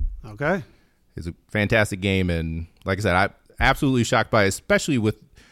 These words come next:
Speaker 2: our first game took us about four and a half, five hours. It did not
Speaker 1: Maybe
Speaker 2: feel
Speaker 1: a
Speaker 2: like
Speaker 1: little
Speaker 2: that.
Speaker 1: longer. Yeah.
Speaker 2: Maybe a
Speaker 1: Okay.
Speaker 2: little longer. There was, like, a, a lunch thing in there and
Speaker 1: Sure,
Speaker 2: all that
Speaker 1: sure.
Speaker 2: stuff. But, like, actual gameplay, probably four and a half, five hours.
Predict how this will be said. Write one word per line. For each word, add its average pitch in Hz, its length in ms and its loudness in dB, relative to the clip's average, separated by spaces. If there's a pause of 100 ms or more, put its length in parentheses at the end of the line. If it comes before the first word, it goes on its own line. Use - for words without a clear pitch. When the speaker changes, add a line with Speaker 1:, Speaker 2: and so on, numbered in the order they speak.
(160)
Speaker 2:
our 117 100 4
first 139 320 0
game 113 200 2
took 113 200 -2
us 101 380 0 (320)
about 107 380 2
four 117 320 2
and 104 60 0
a 107 60 0
half, 101 140 0
five 101 400 2
hours. 107 560 0 (360)
It 98 180 -2
did 117 160 2
not 107 180 0
Speaker 1:
Maybe 165 160 0
Speaker 2:
feel 160 100 4
Speaker 1:
a - 0 -
Speaker 2:
like 170 180 4
Speaker 1:
little 139 60 -2
Speaker 2:
that. 180 200 4
Speaker 1:
longer. 139 280 -6
Yeah. 151 140 -2
Speaker 2:
Maybe 131 280 2
a - 20 4
Speaker 1:
Okay. 143 80 6
Speaker 2:
little 131 160 4
longer. 117 360 2 (420)
There 165 100 2
was, 143 120 2
like, 101 220 2
a, 87 200 0 (280)
a 131 60 2
lunch 107 560 -2 (160)
thing 107 240 0
in 98 100 0
there 95 160 2
and 95 60 2
Speaker 1:
Sure, 90 100 2
Speaker 2:
all 80 80 0
that 82 100 -4
Speaker 1:
sure. 80 220 -2
Speaker 2:
stuff. - 120 -16 (200)
But, 101 340 2
like, 101 160 0
actual 123 300 0
gameplay, 95 480 0
probably 92 320 0
four 90 720 -4 (100)
and 92 160 -4
a 85 60 -4
half, 90 360 -2
five 80 320 -4
hours. 67 440 -12